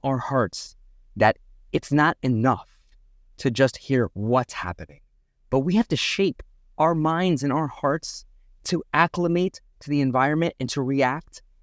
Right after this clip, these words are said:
in a way that we can empower ourselves to understand that we are strong. We are in the right. We need to hear from voices. We need to hear from strong voices,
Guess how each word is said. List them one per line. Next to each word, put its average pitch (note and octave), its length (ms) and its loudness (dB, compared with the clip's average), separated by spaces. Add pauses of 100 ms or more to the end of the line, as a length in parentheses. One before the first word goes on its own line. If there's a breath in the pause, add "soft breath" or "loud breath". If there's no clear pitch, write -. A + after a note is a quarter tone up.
in B2+ 100 2
a C3 60 2
way B2+ 200 2
that B2 280 -2
we D3 240 0
can - 160 -2
empower C3+ 840 0
ourselves F2+ 680 -4
to - 160 -8
understand C#3+ 440 0
that G2+ 140 -4
we A2+ 520 0 (520)
are A2 460 0 (340)
strong. E2+ 500 -2 (360)
We E3 420 2 (320)
are A2+ 400 2 (300)
in A#2+ 260 2 (120)
the A2 120 2
right. G2 480 -4 (1600)
We C3+ 80 2
need F#3 100 4
to D#3+ 80 2
hear A#2+ 160 2
from A2 160 -2
voices. - 560 -4 (100)
We A#2 80 -2
need C3+ 60 4
to D3+ 60 4
hear C#3 160 2
from G2 140 -8
strong C#3 380 0
voices, A#2+ 480 -2